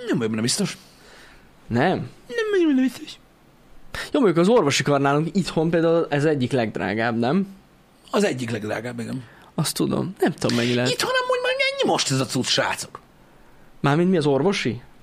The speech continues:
Speaker 1: Mhm.
Speaker 2: Hú, nem tudom, mennyi
Speaker 1: Meg az
Speaker 2: lehet.
Speaker 1: orvosi hosszabb, jogos, Peti.
Speaker 2: Az hosszabb,
Speaker 1: Jogos,
Speaker 2: igen.
Speaker 1: bazd meg, az hosszabb is.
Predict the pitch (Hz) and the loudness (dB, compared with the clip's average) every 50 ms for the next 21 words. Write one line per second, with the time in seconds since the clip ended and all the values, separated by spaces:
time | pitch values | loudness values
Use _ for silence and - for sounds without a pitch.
0 | - - - 440 427 440 466 453 403 381 - - - - - - - - - - | -10 -4 0 0 2 2 2 0 -2 -6 -10 -20 -20 -20 -20 -20 -20 -18 -18 -16
1 | - - - - - - - - - - 185 190 208 208 170 - 123 113 117 110 | -16 -14 -12 -10 -8 -8 -8 -8 -6 -2 0 2 2 2 2 2 0 2 2 2
2 | 107 107 196 208 120 - - 311 - - 165 143 214 196 - - - 123 113 139 | 2 2 2 4 4 2 2 2 2 2 2 2 2 2 0 0 0 0 2 2
3 | 220 294 196 151 123 - - - 123 - - 107 - - - - 208 190 - - | 2 2 2 0 -2 -2 -2 -4 -6 -6 -6 -6 -4 -2 0 2 2 2 2 0
4 | - - 131 131 - - - 147 147 - - 151 156 139 143 131 131 151 - - | 0 0 2 2 2 2 2 2 2 2 2 2 2 0 0 0 0 0 0 0
5 | 208 190 - - - 107 98 101 104 - - | 0 0 0 0 0 -2 -4 -4 -4 -2 2